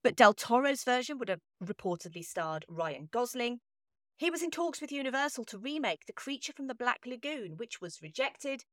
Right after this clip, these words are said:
Del Toro later used his own ideas to make The Shape of Water.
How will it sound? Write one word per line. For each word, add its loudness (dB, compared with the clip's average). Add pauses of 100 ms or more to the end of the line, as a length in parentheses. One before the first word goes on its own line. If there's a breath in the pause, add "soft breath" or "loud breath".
(340)
Del 8
Toro 2
later 4
used -6
his 0
own 4
ideas -2 (100)
to -8
make -4
The -8
Shape -2
of -18
Water. -4